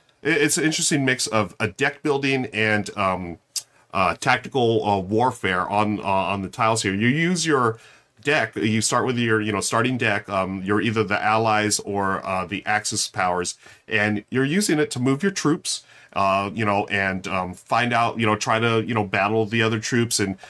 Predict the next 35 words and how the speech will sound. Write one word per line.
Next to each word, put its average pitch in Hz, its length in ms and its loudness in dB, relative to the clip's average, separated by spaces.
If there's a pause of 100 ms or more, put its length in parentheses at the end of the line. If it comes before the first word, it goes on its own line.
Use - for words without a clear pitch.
(140)
you're 104 100 0
supposed 117 320 0
to 113 60 -2
complete 113 440 -4
missions, 120 460 0
whether 101 240 0
it's 92 100 -4
to 95 80 -6
take 110 240 -2
over 107 240 2
a 104 40 -2
certain 101 400 -2 (200)
spot 107 300 0
on 98 60 -2
the 92 80 -2
map 107 280 0
or 107 100 0
whatever. 104 500 2 (600)
It's 131 200 2
brilliant 117 580 0
because 101 400 -2
it's 104 220 -2
so 117 520 2
easy 110 360 0
to 98 100 0
get 95 240 -2
into, 95 460 -2
and 95 160 -4
you 101 80 -2
can 104 160 -4
see 131 140 2
there 110 120 2
are 104 40 2
the 98 80 -2
cards, 107 440 0